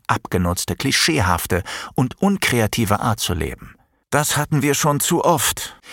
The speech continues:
Es ist eine Verschwendung von Lebenszeit. Mach deinen Job als Ausdruck der Liebe und als Dienst letztlich für Gott und für deinen Nächsten.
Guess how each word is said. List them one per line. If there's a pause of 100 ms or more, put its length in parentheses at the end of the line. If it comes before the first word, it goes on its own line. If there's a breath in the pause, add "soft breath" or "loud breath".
(160 loud breath)
Es
ist
eine
Verschwendung
von
Lebenszeit. (640)
Mach
deinen
Job
als
Ausdruck
der
Liebe (360 loud breath)
und
als
Dienst
letztlich
für
Gott
und
für
deinen
Nächsten.